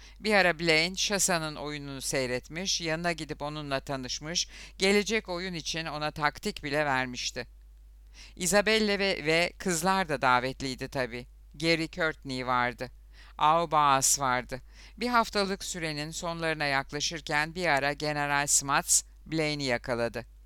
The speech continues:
"Windhoek'a ne zaman dönüyorsun Blaine?" "Karım iki, iki haftaya kadar Southampton'a hareket ediyor.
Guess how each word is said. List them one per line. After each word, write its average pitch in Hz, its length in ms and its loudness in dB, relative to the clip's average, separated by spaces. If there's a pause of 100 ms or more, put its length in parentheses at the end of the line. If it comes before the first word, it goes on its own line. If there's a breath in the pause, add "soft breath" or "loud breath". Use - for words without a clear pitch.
(360 loud breath)
"Windhoek'a 233 540 -2
ne 156 160 2
zaman 196 380 0
dönüyorsun 127 680 -6
Blaine?" 135 340 -2 (720 loud breath)
"Karım 233 340 4
iki, 226 400 -4
iki 202 240 0
haftaya 151 460 4
kadar 139 420 2
Southampton'a 156 920 0
hareket 135 400 -2
ediyor. 123 480 -6